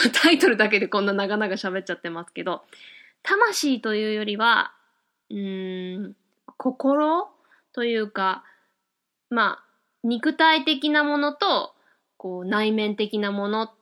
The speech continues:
ていう時の、まあ、その内面部分、その人を作り上げるもの、こう、うん、それがとてもこう、自分の真なるものみたいな意味での魂、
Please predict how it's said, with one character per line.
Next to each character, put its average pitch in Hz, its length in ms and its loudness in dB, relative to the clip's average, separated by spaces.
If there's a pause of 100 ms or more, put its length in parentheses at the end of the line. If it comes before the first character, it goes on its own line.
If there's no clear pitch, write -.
(140)
て 208 80 -6
い 196 100 -4
う 202 140 -6
時 214 320 -8
の、 294 380 -2
ま 208 80 -12
あ、 - 20 -18
そ 208 100 -10
の 196 80 -4
内 214 280 0
面 226 260 0
部 214 80 -2
分、 185 360 -8 (120)
そ - 140 -2
の 359 140 4
人 285 280 -2
を 330 140 0
作 - 240 -4
り 269 140 4
上 262 120 4
げ 262 120 0
る 185 100 -4
も 160 160 -12
の、 175 200 -12 (460)
こ 180 560 -8 (1120)
う、 240 40 -14
う 185 400 -12
ん、 185 40 -18
そ 233 140 -10
れ 254 160 -2
が 269 120 0
と 269 120 -6
て 262 120 0
も 254 180 -2
こ 226 540 -4 (1500)
う、 214 60 -4
自 208 140 -2
分 359 200 4
の 359 80 4
真 392 380 2
な 247 140 2
る 196 120 -4
も 180 200 -6
の 175 120 -6
み 175 140 -10
た 214 220 -2
い 233 60 0
な 262 120 2
意 339 100 2
味 381 140 2
で 415 80 4
の 392 140 2
魂、 202 600 -4